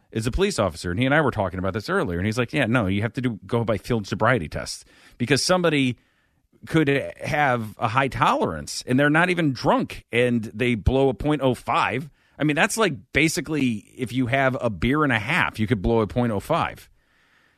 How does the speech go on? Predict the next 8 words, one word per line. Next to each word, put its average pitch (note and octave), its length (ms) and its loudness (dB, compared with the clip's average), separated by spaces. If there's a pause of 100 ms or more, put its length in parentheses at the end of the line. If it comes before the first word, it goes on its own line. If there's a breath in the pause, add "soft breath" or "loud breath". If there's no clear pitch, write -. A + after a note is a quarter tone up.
(260)
Again, C#3+ 560 4
not E3+ 260 4
justifying D#3 580 2
drunk D3+ 200 2
driving A#2+ 400 4 (300)
at B2+ 180 6
all, E2 260 0 (720)
but E3+ 280 4